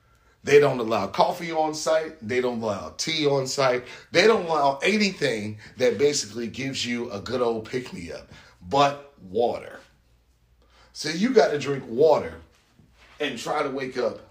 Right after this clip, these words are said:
with somebody all in your face. And then you know they're gonna come back if anything changes about our work during the day. And if you are in the trade, you know that things change sometimes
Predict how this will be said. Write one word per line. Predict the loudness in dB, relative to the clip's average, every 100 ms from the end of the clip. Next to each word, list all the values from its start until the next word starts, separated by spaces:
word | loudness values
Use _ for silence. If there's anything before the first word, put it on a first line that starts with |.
| _
with | -4 0
somebody | 2 4 4 2 0
all | -2 -4 -6
in | -10
your | -6
face. | -2 -2 -4 -18 -20 _ _ -20 -6 0
And | 0 2
then | 2 2
you | -4
know | -2 -2
they're | -2
gonna | -4 -6
come | -4 -2
back | 0 -2 -4 -8
if | -8 -10 -16 -20 -20 _ _
anything | -2 -2 -4 -6 -6 -6
changes | -6 -4 -6 -12 -16 -16 -14
about | -10 -6 -6
our | -6 -10
work | -12 -14 -14
during | -14 -14
the | -16
day. | -12 -10 -10 -14 -20 -12
And | -8 -8
if | -6
you | 0 0
are | 0 -2
in | -2 -2 -2
the | -6
trade, | -2 -2 -2 -4
you | -6 -6
know | -4 -6
that | -6 -10 -10 -12
things | -10 -8 -10 -10
change | -10 -10 -8 -10
sometimes | -10 -8 -8 -8 -6 -4 -4 -8 -10